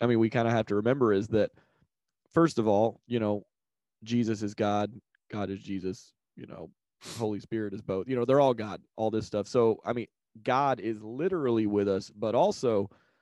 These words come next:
the idea that the silent age had just been going on. So four hundred years now, God had been relatively silent to the Jewish people. I mean, there's not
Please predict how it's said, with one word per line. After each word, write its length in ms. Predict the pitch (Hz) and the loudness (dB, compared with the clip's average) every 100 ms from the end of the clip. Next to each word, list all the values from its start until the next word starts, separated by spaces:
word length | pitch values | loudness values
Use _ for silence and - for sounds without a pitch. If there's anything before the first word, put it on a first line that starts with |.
| _ _ | _ _
the 160 | - 123 | -2 2
idea 420 | 123 123 127 156 | 4 2 2 0
that 240 | 123 113 92 _ _ _ _ | 0 -2 -2 _ _ _ _
the 140 | 117 110 | -10 -8
silent 560 | - 151 196 123 107 | -4 -4 -2 -4 0
age 480 | 117 98 98 113 - | 0 2 -2 -8 -8
had 220 | 127 117 | -2 -2
just 400 | 107 120 123 - _ _ | 0 0 0 -4 _ _
been 160 | 117 113 | -6 0
going 260 | 113 110 | 0 0
on. 100 | 104 | -6
So 140 | 101 113 | -6 -8
four 320 | - 160 160 | -4 -4 -2
hundred 320 | 151 135 123 | -4 -6 -4
years 320 | 135 156 123 | 0 0 0
now, 320 | 107 87 87 127 _ _ _ _ _ _ _ _ _ _ 101 | -4 -4 -6 -10 _ _ _ _ _ _ _ _ _ _ -2
God 260 | 117 127 | 2 4
had 140 | 131 120 | 2 0
been 140 | 117 | 0
relatively 560 | 113 123 127 123 120 113 | 2 2 2 0 0 0
silent 400 | 139 196 165 110 | -2 -2 -4 -4
to 80 | |
the 100 | 117 | -6
Jewish 300 | 110 120 101 | -2 -2 -2
people. 280 | - 190 - 78 | -6 -8 -8 -8
I 60 | |
mean, 100 | 120 | -6
there's 220 | 117 123 110 | 0 0 0
not 360 | 113 117 123 | -2 0 -2